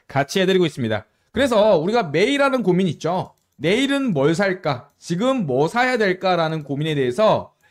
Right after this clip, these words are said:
핵심적으로 종목으로 결국 결과로 검증해드리고 있습니다. 이렇게 종목 추천을 들 땐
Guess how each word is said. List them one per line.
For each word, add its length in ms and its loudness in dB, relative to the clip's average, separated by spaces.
핵심적으로 1120 -2
종목으로 880 -2
결국 640 0
결과로 800 0
검증해드리고 680 -4
있습니다. 400 -10
이렇게 180 -2
종목 320 0
추천을 320 -2
들 180 -2
땐 300 -2